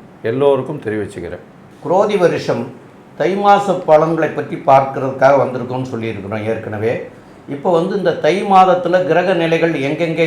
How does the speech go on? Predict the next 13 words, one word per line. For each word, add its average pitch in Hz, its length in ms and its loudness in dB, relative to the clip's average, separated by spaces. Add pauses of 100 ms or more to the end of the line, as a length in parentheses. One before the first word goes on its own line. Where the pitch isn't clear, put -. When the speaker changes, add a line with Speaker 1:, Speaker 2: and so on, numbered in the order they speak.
Speaker 2:
இருக்காங்க, 143 400 0 (800)
எ-, 139 120 -2 (180)
எந்த 165 160 0 (100)
நிலையில 165 280 2 (120)
சஞ்சாரம் 151 400 4
பண்ணிட்டு 135 260 -4
இருக்காங்கங்கிற 131 580 -2
விவரத்தை 135 400 2 (640)
நம்முடைய 131 300 0 (460)
டாக்டர் 156 400 2
ஹரிஹர 165 340 0
சர்மா 127 240 -4
ஐயா 113 180 0